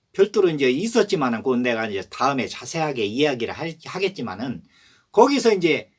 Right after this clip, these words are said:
그 낳기는 이제 딴 데서 낳는데 세 살 때 아버지를 여의고 그리고서는 이제 이,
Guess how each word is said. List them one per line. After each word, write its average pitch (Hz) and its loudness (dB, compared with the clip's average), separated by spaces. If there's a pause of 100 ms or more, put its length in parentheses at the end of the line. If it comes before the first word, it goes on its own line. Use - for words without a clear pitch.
(200)
그 131 0
낳기는 185 0
이제 123 -2
딴 262 -2
데서 226 -4
낳는데 123 -4 (260)
세 285 0
살 226 4
때 110 -6 (340)
아버지를 151 0
여의고 117 0 (1000)
그리고서는 226 4
이제 117 -2
이, 104 -10